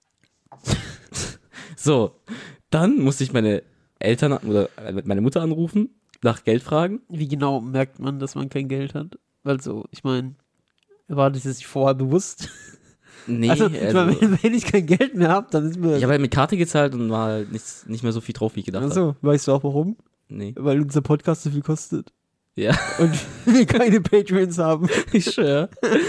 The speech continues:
Speaker 1: Auf jeden Fall, da geh ich raus, muss meine Mutter anrufen, nach Geld fragen, ich möchte da rein, gezahlt.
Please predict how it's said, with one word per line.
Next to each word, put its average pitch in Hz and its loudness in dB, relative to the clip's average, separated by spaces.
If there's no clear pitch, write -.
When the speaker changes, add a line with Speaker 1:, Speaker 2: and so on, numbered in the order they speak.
Speaker 1:
Auf 160 4
jeden 185 4
Fall, 170 2
da 147 4
geh 151 2
ich 139 0
raus, 151 4
muss 127 -6
meine 107 2
Mutter 156 4
anrufen, 190 0
nach - -4
Geld 170 2
fragen, 175 0
ich 135 -2
möchte 104 -6
da 98 -2
rein, 147 -2
gezahlt. 143 -6